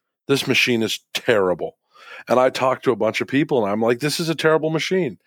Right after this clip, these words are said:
And everyone I talked to was like, "Oh, yeah, that w-, that machine's horrible. We all hate that machine."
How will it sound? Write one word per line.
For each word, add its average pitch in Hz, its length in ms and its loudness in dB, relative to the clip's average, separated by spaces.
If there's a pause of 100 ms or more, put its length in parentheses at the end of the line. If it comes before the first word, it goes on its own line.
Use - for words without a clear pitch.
(320)
And 123 100 2
everyone 165 280 4
I 160 100 4
talked 147 220 0
to 143 60 -4
was 123 80 -2
like, 135 120 2
"Oh, 165 100 4
yeah, 151 220 4
that 139 60 6
w-, 147 200 0
that 139 140 2
machine's 131 300 -2
horrible. 113 360 0
We 113 100 2
all 131 160 4
hate 135 200 -2
that - 160 -4
machine." 92 280 -8